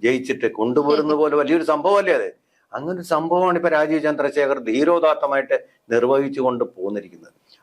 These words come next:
അതിനുശേഷം നോക്കൂ, അരമനകളിലേക്കല്ല അദ്ദേഹം പോയത്, മറിച്ച് അരമനകളിൽ അദ്ദേഹത്തിലേക്ക് വരും. മല എബ്രഹാമിലേക്ക് പോകുന്നു എന്ന് പറഞ്ഞ പോലെ എബ്രഹാം മലയിലേക്കല്ല പോയത്, മല എബ്രഹാമിലേക്ക് പോയി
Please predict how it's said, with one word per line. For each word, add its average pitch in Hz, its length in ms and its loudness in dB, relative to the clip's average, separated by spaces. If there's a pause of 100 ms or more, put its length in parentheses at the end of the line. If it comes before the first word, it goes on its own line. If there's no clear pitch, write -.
അതിനുശേഷം 117 800 0
നോക്കൂ, 113 360 0 (540)
അരമനകളിലേക്കല്ല 151 1000 0
അദ്ദേഹം 131 360 -2
പോയത്, 98 500 -4 (220)
മറിച്ച് 110 320 0
അരമനകളിൽ 139 640 0
അദ്ദേഹത്തിലേക്ക് 131 720 -2
വരും. 95 180 -6
മല 123 300 -2 (300)
എബ്രഹാമിലേക്ക് 143 840 0
പോകുന്നു 120 400 0
എന്ന് 123 160 -4
പറഞ്ഞ 98 240 -2
പോലെ 95 280 -8 (280)
എബ്രഹാം 135 440 2
മലയിലേക്കല്ല 160 600 2
പോയത്, 117 460 -2
മല 98 200 -4
എബ്രഹാമിലേക്ക് 120 840 -2
പോയി 95 240 -20